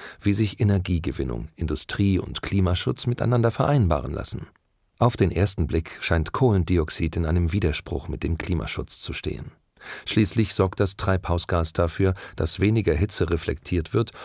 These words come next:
und sich so das Klima auf der Erde immer weiter aufheizt.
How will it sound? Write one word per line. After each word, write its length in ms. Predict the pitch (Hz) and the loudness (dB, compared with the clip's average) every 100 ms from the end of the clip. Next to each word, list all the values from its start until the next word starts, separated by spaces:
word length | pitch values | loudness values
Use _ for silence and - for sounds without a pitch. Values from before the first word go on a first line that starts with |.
| - | -8
und 140 | - 95 | 0 2
sich 200 | 104 92 | 2 4
so 180 | 123 110 | 4 6
das 200 | 90 - | 2 0
Klima 360 | - 131 98 | -2 2 2
auf 160 | - 65 | 0 -2
der 140 | 67 | -2
Erde 400 | 69 76 92 87 - | 0 2 2 0 0
immer 320 | 110 90 76 | 2 4 2
weiter 360 | 64 - 67 | -2 -4 -2
aufheizt. 580 | 117 101 - - - - | 0 -2 -6 -10 -12 -16